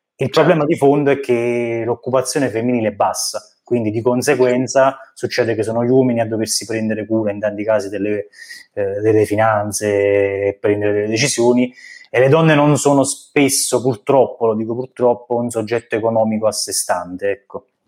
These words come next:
Speaker 2: Ok. Durante questo periodo di pandemia, l'abbiamo detto più volte questa sera, diciamo che l'interesse per la finanza pe-,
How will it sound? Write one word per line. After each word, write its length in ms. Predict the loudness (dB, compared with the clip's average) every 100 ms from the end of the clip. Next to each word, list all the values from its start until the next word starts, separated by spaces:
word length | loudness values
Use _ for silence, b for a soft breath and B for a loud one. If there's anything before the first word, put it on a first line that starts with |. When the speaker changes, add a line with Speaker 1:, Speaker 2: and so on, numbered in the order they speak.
| _ _ _ -16
Speaker 2:
Ok. 420 | -12 -10 -10 -12 _ B B B B _ -6
Durante 260 | -2 0
questo 280 | -2 -2 0
periodo 240 | 2 4
di 100 | 2
pandemia, 560 | 2 -2 0 0 2 2
l'abbiamo 320 | 2 0 -4
detto 300 | -4 -6 -6
più 140 | -6 -4
volte 440 | -4 -4 -2 -4
questa 260 | -4 -8 -8
sera, 420 | -6 -4 -2 0
diciamo 260 | -2 -4 0
che 140 | 0
l'interesse 800 | 2 2 0 2 2 2 0 0
per 100 | 0
la 60 |
finanza 380 | 0 -2 -2 -2
pe-, 200 | -2 -2